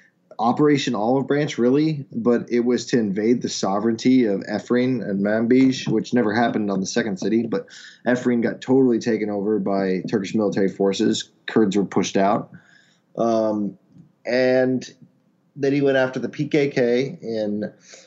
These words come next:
Shengal or Sinjar, um, which they recently conducted an airstrike on a, uh, P K K commander who was driving on a road there, which is located within Iraq, I might add.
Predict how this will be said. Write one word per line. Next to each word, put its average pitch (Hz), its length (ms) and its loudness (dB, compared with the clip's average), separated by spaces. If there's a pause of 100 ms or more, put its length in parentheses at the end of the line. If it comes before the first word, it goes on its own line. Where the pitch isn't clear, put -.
(240)
Shengal 120 800 2
or 107 60 -12
Sinjar, 117 840 -2
um, 107 580 -2 (1200)
which 123 260 0
they 120 120 4
recently 127 360 2
conducted 123 400 0
an 110 60 -6
airstrike 107 720 -2
on 104 280 -2
a, 98 320 2
uh, 92 280 0 (340)
P 131 120 2
K 117 200 2
K 101 100 -2
commander 107 520 0
who 117 100 -4
was 101 120 -2
driving 110 320 2
on 110 60 0
a 104 40 0
road 113 280 2
there, 101 200 0
which 135 200 -2
is 160 120 -2
located 202 500 2
within 170 420 0
Iraq, 202 460 0
I 101 80 -4
might 101 240 -4
add. 71 320 -6